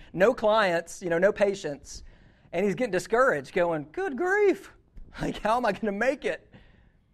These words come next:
So anyway, he's in a store one day. He meets a guy who's blind.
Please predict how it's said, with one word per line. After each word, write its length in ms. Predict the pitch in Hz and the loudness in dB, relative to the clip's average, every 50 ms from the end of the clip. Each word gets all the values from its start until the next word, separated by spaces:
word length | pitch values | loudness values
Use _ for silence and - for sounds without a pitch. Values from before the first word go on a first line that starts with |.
| _ _ _ _ _ _ _ _ _ _ | _ _ _ _ _ _ _ _ _ _
So 160 | - 196 180 | -4 -2 0
anyway, 360 | 226 277 240 185 165 170 180 | 0 2 4 4 4 4 2
he's 240 | 165 180 208 196 175 | 0 -2 -4 -2 -2
in 80 | 214 185 | -2 -2
a 40 | |
store 420 | - - - 240 214 226 247 254 226 | -4 0 2 4 6 8 8 8 6
one 160 | 185 165 156 | 6 2 2
day. 380 | 151 156 151 147 151 151 156 156 | 2 4 4 4 4 4 2 0
He 100 | 180 170 | -4 -4
meets 300 | 170 175 185 208 202 - | -4 -4 -4 -4 -4 -4
a 60 | 190 | 0
guy 260 | 165 151 143 147 151 | 0 2 2 0 0
who's 160 | 160 156 139 | -4 -6 -8
blind. 680 | 131 143 147 156 190 262 247 175 151 127 120 110 107 | -6 -4 -4 -2 -2 -4 -6 -10 -12 -14 -18 -20 -20